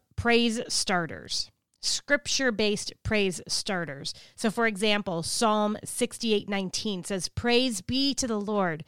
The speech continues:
to our God, our Savior, who daily bears our burdens." All throughout scripture, we see examples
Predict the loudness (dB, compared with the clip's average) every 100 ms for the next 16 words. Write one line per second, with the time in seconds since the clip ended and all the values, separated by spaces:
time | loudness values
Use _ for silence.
0 | -18 _ 2 4 4 6 6 6 2 0
1 | 2 0 0 -2 -2 -2 4 4 4 2
2 | 0 -2 -6 _ -4 0 2 2 0 -4
3 | -16 -6 0 0 0 -4 -6 -10 -16 -20
4 | -20 -20 _ _ _ _ _ _ _ _
5 | _ _ 2 4 6 4 0 0 -4 -2
6 | -2 -4 -4 -4 -4 -6 -8 -6 -6 -2
7 | -2 -4